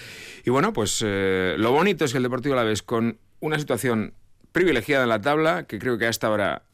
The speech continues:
y en este momento y este día del mes de enero hubiera firmado cualquier alavesista, estar con veintiséis puntos, un décimo,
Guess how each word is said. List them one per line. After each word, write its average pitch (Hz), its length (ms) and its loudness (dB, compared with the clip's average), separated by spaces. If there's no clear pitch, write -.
y 110 180 -2
en 117 60 0
este 127 180 -2
momento 104 500 0
y 104 240 0
este 113 320 0
día 98 340 2
del 101 180 -2
mes 117 120 0
de 127 60 -2
enero 104 200 0
hubiera 110 180 2
firmado 107 360 0
cualquier 110 460 0
alavesista, 107 640 0
estar 107 200 -4
con 101 120 -2
veintiséis 98 320 -2
puntos, 110 280 0
un 107 100 2
décimo, 160 420 2